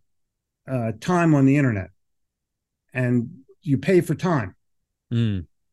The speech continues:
Speaker 1: So I gotta find out. Well, I'm not gonna find out.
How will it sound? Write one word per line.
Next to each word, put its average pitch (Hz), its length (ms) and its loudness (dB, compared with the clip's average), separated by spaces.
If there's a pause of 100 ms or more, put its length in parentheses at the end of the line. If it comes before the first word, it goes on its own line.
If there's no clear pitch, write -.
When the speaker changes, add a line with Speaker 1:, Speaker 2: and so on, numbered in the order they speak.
(280)
Speaker 1:
So 143 160 -2
I 156 60 0
gotta 160 180 -2
find 160 320 -2
out. 139 300 -4 (440)
Well, 135 300 -6
I'm 147 160 0
not 147 160 2
gonna 113 140 -6
find 110 260 -6
out. 104 200 -6